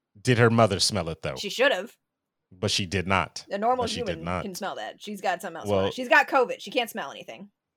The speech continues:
Speaker 1: Pig Girl. Uh, and they really, uh, like, cutified up pig girl in the,
Speaker 2: She's
Speaker 1: the show.
Speaker 2: adorable.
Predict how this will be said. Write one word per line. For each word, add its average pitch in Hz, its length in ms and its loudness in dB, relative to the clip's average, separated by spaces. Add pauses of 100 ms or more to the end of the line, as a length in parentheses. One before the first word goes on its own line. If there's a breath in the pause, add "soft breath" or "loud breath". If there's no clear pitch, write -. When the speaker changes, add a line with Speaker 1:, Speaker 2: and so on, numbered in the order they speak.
(120)
Speaker 1:
Pig 127 240 2
Girl. 90 500 -2 (180)
Uh, 87 320 2
and 127 140 4
they 208 80 10
really, 233 640 0 (100)
uh, 123 540 4 (680)
like, 120 360 2 (480)
cutified 175 560 4
up 147 280 6
pig 120 220 -4
girl 87 320 -2 (140)
in 104 220 -2
the, 95 400 -2
Speaker 2:
She's 523 240 -6
Speaker 1:
the 539 60 -4
show. 539 160 2 (480)
Speaker 2:
adorable. 240 680 0